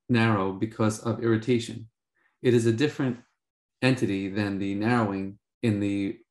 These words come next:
cardiac vessels that you see with atherosclerosis or plaque. The narrowing within the venous system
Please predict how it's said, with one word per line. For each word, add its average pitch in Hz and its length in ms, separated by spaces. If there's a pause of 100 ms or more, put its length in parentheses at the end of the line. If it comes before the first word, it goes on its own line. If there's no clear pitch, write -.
(200)
cardiac 117 500
vessels - 540 (200)
that 110 120
you 107 120
see 104 440 (100)
with 104 340
atherosclerosis 107 1040
or 95 60
plaque. 107 440 (520)
The 117 160
narrowing 127 480
within 113 400
the 104 340 (180)
venous 123 360
system 101 560